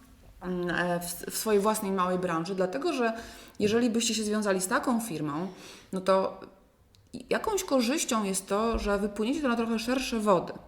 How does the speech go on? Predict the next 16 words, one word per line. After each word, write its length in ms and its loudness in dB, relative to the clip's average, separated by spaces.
Związanie 360 4
się 140 2
z 120 -2
dobrą 460 6
marką 800 4
też 320 0
ma 460 2
jakąś 520 -4
korzyść, 720 -2
tak? 280 -10
Że 160 -6
to 100 -2
nie 200 -2
jest 220 -2
no 260 4
name, 440 4